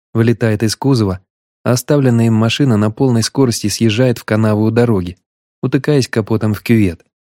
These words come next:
Двигатель глохнет, и автомобиль замирает в этом положении. Призрак же, пролетев еще немного по инерции, светясь все слабее и слабее,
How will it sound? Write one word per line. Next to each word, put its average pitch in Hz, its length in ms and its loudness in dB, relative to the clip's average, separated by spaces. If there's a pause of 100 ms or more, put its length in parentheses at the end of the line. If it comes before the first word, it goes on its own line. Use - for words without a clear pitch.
(280)
Двигатель 127 420 0
глохнет, 101 480 -2 (400)
и - 40 -4
автомобиль 123 500 0
замирает 104 500 0
в 95 40 -4
этом 98 240 0
положении. 104 680 -2 (720)
Призрак 117 420 0
же, 98 160 -10 (300)
пролетев 117 440 -2
еще 117 200 -2
немного 113 380 -2
по 113 160 -2
инерции, 120 420 0
светясь 113 460 -4
все - 160 -6
слабее 113 380 0
и 107 40 0
слабее, 123 500 -2